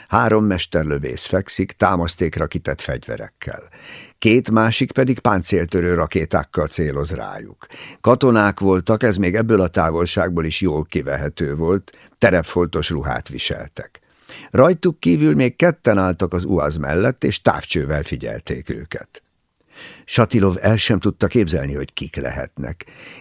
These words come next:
Ilyen távolról nem ismerte fel a fegyvereiket, pedig az talán segített volna. Pár perccel ezelőtt léptek ki a kőhegy egyik kanyonjából,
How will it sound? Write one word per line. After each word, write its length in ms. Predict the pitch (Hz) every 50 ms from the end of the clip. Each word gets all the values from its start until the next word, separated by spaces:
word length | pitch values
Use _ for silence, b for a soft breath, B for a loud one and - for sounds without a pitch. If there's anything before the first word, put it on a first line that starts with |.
| B B
Ilyen 320 | - 117 139 156 151 143 135
távolról 560 | - 139 143 143 147 151 151 143 147 147 143
nem 140 | 143 175 196
ismerte 400 | 120 104 - 104 101 - - 101
fel 160 | - 120 113
a 60 | 113
fegyvereiket, 760 | 107 117 - - 80 80 73 65 53 53 - - - - -
pedig 280 | - - - 180 - -
az 120 | 160 143
talán 260 | - - 147 123 110 104
segített 580 | - - 156 123 92 82 78 - - - -
volna. 440 | - 71 58 50 50 98 101 - - _ _ _ _ _ _ B B B B B B B B
Pár 220 | - 202 - -
perccel 440 | - - 147 131 101 - - 101 101
ezelőtt 380 | - 107 92 85 85 95 98 -
léptek 400 | 104 98 87 - - - 92 -
ki 140 | - 95 104
a 80 | 92
kőhegy 400 | 85 - 120 107 90 85 92 -
egyik 320 | 104 104 87 78 80 78 -
kanyonjából, 840 | - 98 90 82 76 76 73 69 71 71 71 69 78 82 90 92